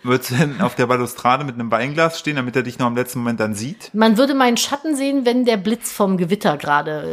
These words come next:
Speaker 2: äh, schlägt. Dann würde man so meinen Schatten sehen, wie ich ein Weinglas halte. Und dann wird so ta, ta, ta, ta, ta.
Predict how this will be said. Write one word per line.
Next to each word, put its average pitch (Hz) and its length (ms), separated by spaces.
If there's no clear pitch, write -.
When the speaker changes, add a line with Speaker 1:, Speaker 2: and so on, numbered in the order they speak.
Speaker 2:
äh, 151 60
schlägt. 147 400
Dann 180 140
würde 214 160
man 196 200
so 185 140
meinen 185 240
Schatten 240 320
sehen, 220 240
wie 208 60
ich - 120
ein 190 80
Weinglas 160 540
halte. 156 400
Und 196 100
dann 185 80
wird 190 120
so 185 40
ta, - 160
ta, - 120
ta, - 120
ta, - 120
ta. - 320